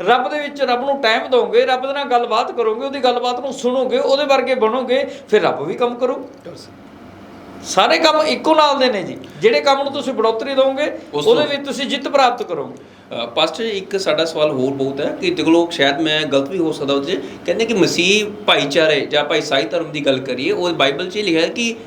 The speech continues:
Speaker 2: ਜਿੰਦੇ ਵੀ ਮੁਰਦੇ ਵੀ ਜਿੰਦਾ ਹੋਏ ਨੇ, ਮਤਲਬ ਮੁਰਦੇ ਜਿਹੜੇ ਮਰੇ ਉਹ ਜਿੰਦਾ ਹੋਏ ਨੇ। ਬਾਕੀ ਕੀ ਹੋਰ ਧਰਮਾਂ ਦੀ ਗੱਲ ਕਰੀਏ ਉਹਨਾਂ 'ਚ ਕੋਈ ਇਹ ਨਹੀਂ ਜੋ ਚੀਜ਼ ਆਈ ਉਹ ਖਤਮ ਹੈ, ਹੋਣਾ ਸਭਾ ਹੈ।
Speaker 1: ਦੇਖੋ ਮੈਂ ਇੱਕ ਗੱਲ ਕਹਿਣੀ ਚਾਹੁੰਦਾ, ਇਹ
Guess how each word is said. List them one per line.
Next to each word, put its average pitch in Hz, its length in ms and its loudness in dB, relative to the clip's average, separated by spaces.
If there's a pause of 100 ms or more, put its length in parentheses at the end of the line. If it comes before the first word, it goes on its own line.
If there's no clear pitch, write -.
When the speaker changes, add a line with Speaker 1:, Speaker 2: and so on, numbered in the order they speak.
(500)
Speaker 2:
ਜਿੰਦੇ 196 420 2
ਵੀ 226 100 0
ਮੁਰਦੇ 190 420 2
ਵੀ 190 140 2
ਜਿੰਦਾ 165 360 2
ਹੋਏ 143 180 0
ਨੇ, 113 120 -6
ਮਤਲਬ 120 200 -4
ਮੁਰਦੇ 131 260 -2
ਜਿਹੜੇ 170 140 0
ਮਰੇ 165 220 2
ਉਹ 208 100 2
ਜਿੰਦਾ 165 260 4
ਹੋਏ 160 180 0
ਨੇ। 113 100 -8 (160)
ਬਾਕੀ 156 320 0
ਕੀ 220 120 -4
ਹੋਰ 180 280 0
ਧਰਮਾਂ 190 280 -2
ਦੀ 185 140 -4
ਗੱਲ 185 120 4
ਕਰੀਏ 185 260 -2
ਉਹਨਾਂ 196 260 0
'ਚ 214 40 0
ਕੋਈ 208 260 2
ਇਹ 190 80 4
ਨਹੀਂ 196 120 -2
ਜੋ 208 300 -4
ਚੀਜ਼ 190 240 -4
ਆਈ 165 220 4
ਉਹ 190 160 -4
ਖਤਮ 185 300 0
ਹੈ, - 220 -4 (520)
ਹੋਣਾ 151 200 4
ਸਭਾ 165 280 0
ਹੈ। 156 320 -2 (760)
Speaker 1:
ਦੇਖੋ 208 340 2
ਮੈਂ 190 200 2
ਇੱਕ 202 220 -2
ਗੱਲ 208 200 2
ਕਹਿਣੀ 226 240 0
ਚਾਹੁੰਦਾ, 220 260 -2
ਇਹ 214 160 -4